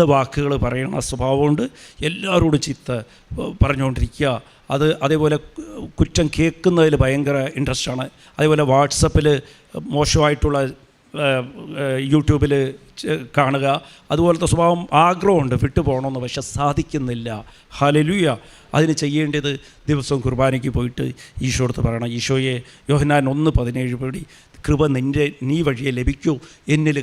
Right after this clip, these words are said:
കൃപ നിറയ്ക്കണേ, എനിക്ക് ഈ, ഈ സ്വഭാവം എന്നിലിരുന്ന് വിട്ടുമാറി പോകുന്ന, പോകണേ" എന്ന് പറഞ്ഞ് നീ പ്രാർത്ഥിക്കുമ്പോഴത്തേക്കും ആ കുറച്ച് ദിവസം കഴിയുമ്പോൾ, നീ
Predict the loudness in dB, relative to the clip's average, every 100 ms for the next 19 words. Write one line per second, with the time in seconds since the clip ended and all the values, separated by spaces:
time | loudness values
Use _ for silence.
0 | -6 -6 -4 -4 -6 -10 -6 -6 -6 -8
1 | -8 -12 -18 _ _ 2 2 0 -2 0
2 | 2 0 -2 -6 -4 -2 0 0 0 0
3 | 0 2 2 0 0 -2 -4 -4 -2 -2
4 | -4 -4 -4 -2 -2 -4 -12 _ -6 0
5 | 2 2 0 0 0 0 0 0 0 0
6 | 0 -4 -6 -8 -6 -6 -6 -8 -8 -8
7 | -8 -12 -20 _ -2 2 2 2 -2 -10
8 | -6 -6 -6 -6 -4 -2 -2 0 -2 -2
9 | -4 -4 -4 -6 -8 -14 -18 -4 0